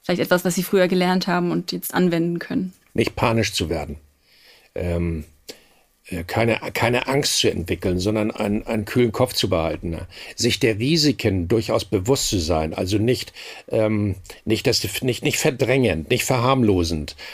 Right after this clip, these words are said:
Speaker 2: aber auch nicht aufgeregt mit den Flügeln zu flattern, ne? Das bringt nichts, äh, selbst wenn es, äh, wenn der Wind ziemlich harsch einem ins Gesi-, Gesicht, äh, bläst, äh, muss man versuchen, ne, ähm, äh, ja, überlegt zu bleiben.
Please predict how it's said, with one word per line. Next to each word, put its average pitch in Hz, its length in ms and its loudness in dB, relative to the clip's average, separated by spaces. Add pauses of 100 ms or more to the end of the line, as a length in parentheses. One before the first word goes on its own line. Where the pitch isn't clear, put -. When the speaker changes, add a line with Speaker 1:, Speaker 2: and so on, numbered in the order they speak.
(160)
Speaker 2:
aber 107 460 2
auch 107 240 -2
nicht 107 280 -2 (240)
aufgeregt 120 540 2
mit 117 140 0
den 98 120 0
Flügeln 104 340 2
zu - 120 -2
flattern, 80 400 -4
ne? 90 140 -8
Das 92 220 -2
bringt 107 280 -2
nichts, - 380 -6 (160)
äh, 95 260 -2
selbst 110 380 -2
wenn 104 160 0
es, - 320 -4 (380)
äh, 101 520 -2
wenn 104 180 0
der 104 160 0
Wind 143 200 2
ziemlich 120 400 0
harsch 131 400 2
einem 123 320 0
ins 117 180 0
Gesi-, 104 280 0
Gesicht, 107 520 -2
äh, 120 140 4
bläst, 110 560 2 (400)
äh, 101 100 2
muss 113 300 2
man 117 160 2
versuchen, 113 500 2
ne, 113 180 2 (360)
ähm, 104 560 0 (640)
äh, 92 400 -2 (540)
ja, 113 200 4
überlegt 120 440 2
zu 98 120 0
bleiben. 80 320 -4